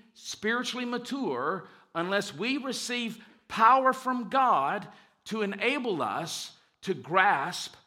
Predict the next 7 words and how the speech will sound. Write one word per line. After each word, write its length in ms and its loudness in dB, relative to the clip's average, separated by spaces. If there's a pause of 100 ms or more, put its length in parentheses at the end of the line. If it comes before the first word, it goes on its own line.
(140)
the 100 2
love 580 0 (400)
of 240 4
Jesus 440 -6
Christ. 360 -2
This 160 -6
whole 500 0